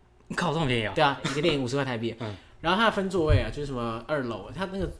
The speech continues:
Speaker 2: 它那个电影院它是有，我，
Speaker 1: 二楼？
Speaker 2: 我去的那一个它是有上下层。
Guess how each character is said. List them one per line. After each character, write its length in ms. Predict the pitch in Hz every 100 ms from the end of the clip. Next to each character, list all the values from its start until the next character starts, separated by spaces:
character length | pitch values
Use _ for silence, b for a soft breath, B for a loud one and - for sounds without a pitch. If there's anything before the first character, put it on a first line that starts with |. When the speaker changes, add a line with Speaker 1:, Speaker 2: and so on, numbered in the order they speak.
| -
Speaker 2:
它 100 | 208
那 80 | 208
个 120 | 160
电 180 | 139 185
影 160 | 117 127
院 160 | 147
它 100 | 135
是 140 | 139 147
有， 120 | 117
我， 420 | 110 - - 247
Speaker 1:
二 60 | 185
楼？ 120 | -
Speaker 2:
我 140 | 156
去 140 | 151 262
的 100 | 170
那 100 | 160
一 80 | 147
个 140 | 131
它 80 | 135
是 160 | 156
有 220 | 135 110 110
上 160 | 127
下 180 | 117 120
层。 160 | -